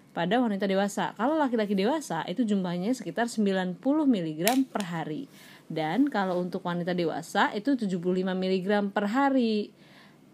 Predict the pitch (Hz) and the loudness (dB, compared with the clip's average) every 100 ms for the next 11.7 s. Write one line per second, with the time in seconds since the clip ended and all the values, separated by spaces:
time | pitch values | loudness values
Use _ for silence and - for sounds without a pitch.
0 | - - 226 311 - 233 226 214 214 214 | -14 2 4 4 0 0 2 2 0 -2
1 | 226 - 254 302 339 262 233 208 226 208 | -4 2 4 4 2 2 2 2 2 4
2 | 254 262 262 240 170 170 226 208 180 190 | 6 8 6 4 0 -2 -2 -2 0 0
3 | 196 202 202 185 180 175 175 165 156 - | 0 -2 -2 -2 0 0 0 -2 -6 -14
4 | - - - 285 226 196 180 214 277 - | -20 -8 2 4 4 2 2 0 0 -6
5 | - - - - 233 226 - 247 214 185 | -20 -20 -20 -2 2 2 2 2 2 2
6 | 190 302 247 196 202 311 302 - 220 208 | 2 2 2 2 2 2 0 -8 -2 2
7 | 190 226 285 254 254 247 233 202 214 208 | 2 2 2 4 4 4 2 2 2 0
8 | 196 185 170 - - - - - - - | 0 -2 -4 -8 -20 -20 -20 -20 -20 -20
9 | - - 202 240 247 262 247 233 226 220 | -20 -2 4 6 6 4 4 4 2 2
10 | 214 208 202 170 - 196 285 - 196 185 | 2 0 0 -2 0 2 2 0 -8 -2
11 | 285 254 233 240 208 190 | 0 0 2 2 4 2